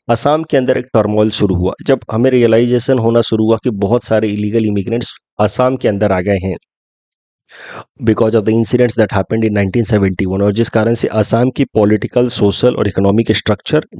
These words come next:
डिस्टॉर्ट हो रही है। फिर असम के अंदर मूवमेंट शुरू हुआ, डिमांड शुरू हुए कि लीगल जो इमिग्रेंट्स हैं उनको आइडेंटिफाई किया जाए, रिपैट्रिएट बैक किया जाए बांग्लादेश में। अब ये एक स्टिकिंग पॉइंट है इंडिया और बांग्लादेश के बीच में आज तक।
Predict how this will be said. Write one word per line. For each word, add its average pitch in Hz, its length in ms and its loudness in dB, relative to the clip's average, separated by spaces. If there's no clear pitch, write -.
डिस्टॉर्ट 113 480 0
हो 104 80 0
रही 90 260 -4
है। 85 80 -14
फिर 117 120 4
असम 131 280 2
के 131 120 2
अंदर 120 180 2
मूवमेंट 110 400 0
शुरू 117 260 0
हुआ, 113 200 2
डिमांड 101 480 0
शुरू 120 300 0
हुए 117 260 0
कि 104 120 0
लीगल 107 420 2
जो 107 140 0
इमिग्रेंट्स 110 540 2
हैं 113 60 2
उनको 107 160 0
आइडेंटिफाई 104 640 0
किया 113 180 0
जाए, 110 200 2
रिपैट्रिएट 104 680 -2
बैक 107 240 0
किया 107 160 0
जाए 110 120 2
बांग्लादेश 101 640 0
में। - 60 -8
अब 151 100 -2
ये 143 180 0
एक 202 140 -2
स्टिकिंग 196 480 0
पॉइंट 143 340 0
है 160 140 2
इंडिया 135 220 4
और 135 80 0
बांग्लादेश 120 440 0
के 135 120 -2
बीच 113 240 -2
में 139 80 2
आज 107 320 -2
तक। - 240 -12